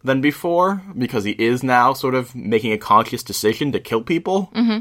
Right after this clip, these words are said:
Speaker 1: I'll say it's worse. Yeah, it's worse. People have a
Speaker 2: Okay.
Speaker 1: good point there.
Speaker 2: Right.
Speaker 1: But I still think it's in line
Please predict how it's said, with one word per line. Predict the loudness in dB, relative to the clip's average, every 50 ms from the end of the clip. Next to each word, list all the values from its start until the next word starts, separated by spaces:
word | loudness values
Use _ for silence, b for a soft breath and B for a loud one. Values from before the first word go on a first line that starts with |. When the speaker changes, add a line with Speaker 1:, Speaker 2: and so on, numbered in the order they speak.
| 4
Speaker 1:
I'll | 4 4
say | 4 4 2
it's | 2 2 0
worse. | -4 -6 -6 -6 -4 -2 -2
Yeah, | -2 -2 -4
it's | -6 -8 -8 -4 -4
worse. | -4 -4 -4 -4
People | -6 -4 -2 -2 2
have | 2 2 4 4
a | 2
Speaker 2:
Okay. | 0 0
Speaker 1:
good | -2 -4 -4
point | -4 -8 -8 -8 -8
there. | -4 0
Speaker 2:
Right. | 2 2 2 2 -2 -8 b b b b b b b _
Speaker 1:
But | -12 -2 2 4 6 6 4 2 0 -4 _ _ _ _ _ _ _ _ _ _ _ _ _ _ _ _ -2
I | -2 -2
still | -2 0 2 4 4 4
think | 2 0 -4 -4 -6
it's | -10 -12 -10 -8
in | -6 -4 -4 -4 -2 0
line | 2 2 2 2 2 -2 -4 -6 -8 -10 -12